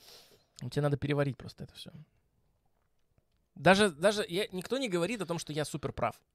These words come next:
Никто не говорит о том, что чувак этот, который делал разбор, супер прав. Никто не говорит о том, что Вачовски реально что-то закладывали в этот фильм. Сам по себе процесс, вот что удивительно. Сама химическая реакция уже произошла, она есть, мы можем д-, подтвердить, что она существует.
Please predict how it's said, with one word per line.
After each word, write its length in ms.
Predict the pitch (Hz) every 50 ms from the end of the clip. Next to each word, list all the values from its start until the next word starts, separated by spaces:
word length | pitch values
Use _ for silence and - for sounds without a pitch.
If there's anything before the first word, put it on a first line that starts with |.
| _
Никто 200 | 131 135 - 208
не 60 | 208
говорит 240 | 180 175 185 190 -
о 20 | -
том, 100 | 160 156
что 120 | - 143
чувак 320 | - 170 156 156 - 143
этот, 140 | 156 139 123
который 260 | - 127 - 123 117
делал 220 | 117 127 127 120 117
разбор, 240 | 127 120 117 117 117
супер 240 | - - - 113
прав. 240 | 117 - 104 107 - _ _ _ _ _ - - - _ _ _ _ _ _ _ _ _ _ _ _ _ _ _
Никто 200 | 131 123 123 151
не 80 | 175 185
говорит 200 | 175 175 165 175
о 60 | 160
том, 140 | - 165 143
что 120 | - 160
Вачовски 420 | 156 - - - 139 123 - -
реально 260 | 120 123 123 123 120 110
что-то 260 | - 123 113 127 113
закладывали 440 | 117 113 - 117 120 120 113 123 120
в 20 |
этот 160 | 117 120 117
фильм. 240 | - - 110 87 - - - - - - - - - _ _ _ _ _ _ _ _
Сам 280 | - - - 170 196 175
по 80 | 185 170
себе 260 | - 175 170 185 170
процесс, 500 | - 160 151 - - 170 170 143 - -
вот 200 | 127 147 165 -
что 120 | - 151 139
удивительно. 460 | 127 127 123 120 110 - 110 110 107
Сама 240 | - 151 156 170 160
химическая 480 | - 170 170 165 - 156 - - 160
реакция 280 | 156 147 135 - - 131
уже 180 | 143 147 160
произошла, 420 | 143 151 151 151 147 - - 147 131
она 140 | 123 131 131
есть, 300 | 131 139 147 131 - 131
мы 120 | 127 127
можем 300 | 131 131 127 127 135 127
д-, 80 | 127 117
подтвердить, 420 | - - 127 - 131 127 151 151
что 120 | - -
она 60 | 123 123
существует. 680 | - 131 - - - - - 139 131 120 101 - -